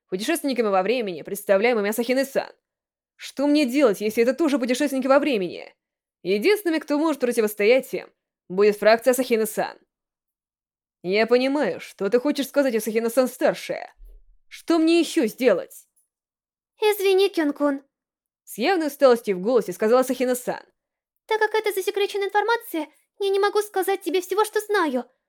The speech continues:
Speaker 2: И я не знаю каких-то особенно важных пунктов. Кён-кун, я
Speaker 1: Почувствовав, что Асахина-сан сейчас заплачет, я быстро начал. «Так, насчёт завтра.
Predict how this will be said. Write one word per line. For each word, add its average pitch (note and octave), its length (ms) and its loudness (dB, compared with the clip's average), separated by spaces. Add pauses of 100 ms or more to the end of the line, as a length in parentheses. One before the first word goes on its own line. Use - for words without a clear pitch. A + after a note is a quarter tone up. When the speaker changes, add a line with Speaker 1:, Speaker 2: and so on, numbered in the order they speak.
(260)
Speaker 2:
И G4 60 -4
я F#4+ 180 2
не F#4 120 0
знаю G4 260 -2
каких-то F#4 420 -4
особенно G4 320 -2
важных G4 340 0
пунктов. E4+ 380 -2 (480)
Кён-кун, A4+ 460 0
я G4+ 200 4 (1080)
Speaker 1:
Почувствовав, D4+ 540 0
что C4+ 120 4
Асахина-сан C4 520 0
сейчас A3 240 -2
заплачет, A#3 640 -2 (160)
я F#3 200 -2
быстро A#3+ 320 2
начал. - 540 -4 (880)
«Так, D4 240 4
насчёт C#4 280 0
завтра. A#3+ 560 -2